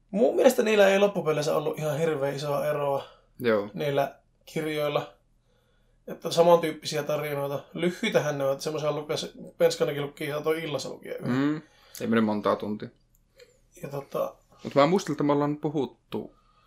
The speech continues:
Speaker 2: Goosebumpsista
Speaker 1: Ollaan me
Speaker 2: aikaisemmassakin
Speaker 1: ehkä
Speaker 2: jaksossa.
Speaker 1: mainittu, joo, mut sieltä se, sieltä se lähti alun perin, et siinä mielessä R L Stinelle pitää kyllä antaa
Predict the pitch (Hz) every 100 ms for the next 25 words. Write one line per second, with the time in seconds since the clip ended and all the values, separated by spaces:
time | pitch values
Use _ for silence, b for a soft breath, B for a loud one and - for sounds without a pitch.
0 | 113 117 117 - 104 - - 110 110 110
1 | 110 185 247 247 202 190 214 180 175 165
2 | - 160 156 156 160 214 226 247 240 -
3 | - 240 247 254 269 254 - 175 170 165
4 | 156 151 147 - 190 165 151 147 - 160
5 | 156 143 - - - _ 185 165 147 139
6 | 139 - - - 151 151 147 147 156 -